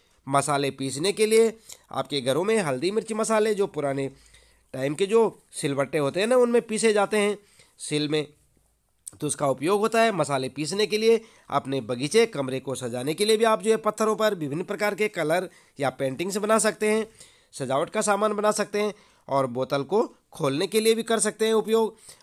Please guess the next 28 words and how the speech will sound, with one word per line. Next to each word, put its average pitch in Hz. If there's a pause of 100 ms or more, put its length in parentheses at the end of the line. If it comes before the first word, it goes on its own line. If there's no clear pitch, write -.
और 180 (560)
गुलेल 147
में, 233 (800)
समझ 135
सकते 151
हैं 220
ना 247
आप, 240
गुलेल 220
आपने 214
देखी 202
होगी 208
रबड़ 202
की, 202 (320)
ज़ोर 160
से 220
पीछे 214
को 208
खींचते 196
हैं, 208
उस 196
पर 165
एक 156
पत्थर 156
लगाते 180
हैं 214
और 180
उस 170